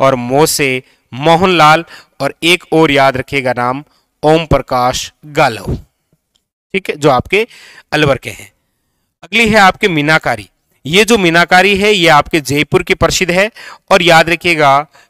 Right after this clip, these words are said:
मीनाकारी से संबंधित एक व्यक्ति जिनका नाम है कुदरत सिंह, पद्मश्री से सम्मानित हैं ये, ठीक है। अगली है आपके थेवा कला,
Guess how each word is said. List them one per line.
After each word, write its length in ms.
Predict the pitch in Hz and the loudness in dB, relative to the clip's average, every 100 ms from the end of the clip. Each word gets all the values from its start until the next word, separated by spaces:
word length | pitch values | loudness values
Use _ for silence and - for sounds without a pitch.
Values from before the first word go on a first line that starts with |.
| 131 | -6
मीनाकारी 540 | 143 165 175 165 160 | 0 0 2 2 2
से 160 | - 156 | -2 -4
संबंधित 500 | 147 139 151 151 143 | -4 -4 -4 -4 -4
एक 140 | 123 | -6
व्यक्ति 380 | 127 - 160 143 | -6 -6 -4 -4
जिनका 300 | 135 131 127 | -4 -4 -4
नाम 240 | 123 123 | -4 -6
है 100 | 160 - | -6 -4
कुदरत 380 | 156 147 143 - | -4 -2 -6 -6
सिंह, 260 | 127 104 _ _ _ _ _ - | -12 -14 _ _ _ _ _ -6
पद्मश्री 500 | 170 180 175 - 175 | 0 0 0 -2 -2
से 160 | - 170 | -2 -4
सम्मानित 460 | 165 160 160 156 | -2 -2 -2 -4
हैं 80 | 156 | -8
ये, 240 | 175 151 - _ _ _ _ _ _ _ | -8 -10 -14 _ _ _ _ _ _ _
ठीक 140 | 202 170 | -6 -6
है। 80 | - - - - | -12 -16 -20 -10
अगली 300 | 160 175 202 | -6 -2 0
है 80 | 190 | 2
आपके 400 | 170 156 185 196 - _ - | 2 2 -2 -4 -6 _ -6
थेवा 280 | 165 160 185 | 0 4 2
कला, 340 | 175 160 170 | 2 2 2